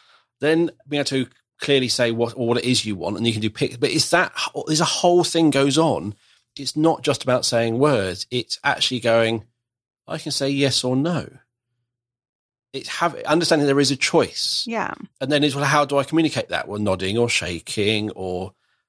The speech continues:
Speaker 1: and it's, it's all those things. And it's, if you can get that cognitive ability going and build on that,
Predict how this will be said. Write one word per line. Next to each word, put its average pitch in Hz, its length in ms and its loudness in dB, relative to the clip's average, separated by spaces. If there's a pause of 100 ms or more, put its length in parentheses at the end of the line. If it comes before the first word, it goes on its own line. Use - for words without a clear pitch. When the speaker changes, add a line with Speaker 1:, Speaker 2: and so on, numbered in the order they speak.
(140)
Speaker 1:
and 156 120 -4
it's, 127 560 -6
it's 160 200 0
all 170 240 4
those 156 260 2
things. 143 260 4
And 131 80 2
it's, - 200 -2
if 139 140 -4
you 190 120 2
can 190 100 2
get 151 120 2
that 160 180 0
cognitive 156 720 0
ability 127 520 0
going 104 440 0
and 117 180 0
build 151 380 4
on 131 180 2
that, 117 440 -2